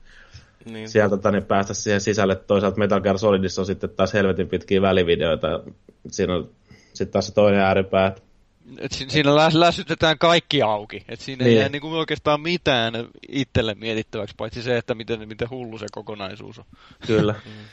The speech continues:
Speaker 1: No, mut toikin on vähän just taas sillä, että toiset tykkää ja toiset ei jostain tollasesta M G S, ö, ratkaisustakin, että kyllähän sitä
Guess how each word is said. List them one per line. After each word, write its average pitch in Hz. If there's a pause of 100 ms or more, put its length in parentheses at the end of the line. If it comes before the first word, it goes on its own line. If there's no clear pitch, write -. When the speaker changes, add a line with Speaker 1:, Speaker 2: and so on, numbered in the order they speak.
(100)
Speaker 1:
No, 113
mut 110
toikin 107
on 110
vähän 117
just 104
taas 95
sillä, 92
että -
toiset 95
tykkää 92
ja 90
toiset 90
ei 87
jostain 85
tollasesta 87 (480)
M 90
G 87 (220)
S, -
ö, 87 (1160)
ratkaisustakin, 92
että 90
kyllähän 90
sitä 92